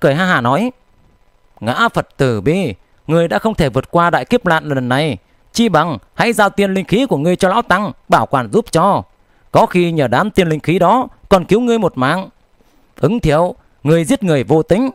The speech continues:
này cũng có thể tích được một phần âm đức rồi. Chết rồi sẽ được vào thế giới cực lạc." Lời này của lão nói thật chính nghĩa, làm cho người ta phải kính nể,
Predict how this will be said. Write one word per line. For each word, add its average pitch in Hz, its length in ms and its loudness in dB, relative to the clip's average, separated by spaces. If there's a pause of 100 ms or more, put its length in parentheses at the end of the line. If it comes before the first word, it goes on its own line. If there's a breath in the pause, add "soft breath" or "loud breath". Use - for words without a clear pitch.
(300)
này 165 220 0
cũng 233 160 -2
có 262 60 4
thể 156 160 2
tích - 220 -2
được 180 160 2
một 147 140 0
phần 123 180 0
âm 175 200 -2
đức 247 200 -2
rồi. 135 300 0 (540)
Chết 190 260 0
rồi 139 300 2 (120)
sẽ 254 120 2
được 208 200 -2
vào 156 140 2
thế 170 120 -4
giới 196 200 0
cực - 260 -4
lạc." 139 200 -2 (2500)
Lời 170 180 2
này 165 140 0
của 135 120 -4
lão 220 340 0 (160)
nói 185 120 2
thật - 220 -2
chính - 140 -2
nghĩa, 233 260 0 (180)
làm 175 200 0
cho 233 80 -2
người 220 100 0
ta 220 200 0
phải 160 120 0
kính 220 180 -2
nể, 123 300 0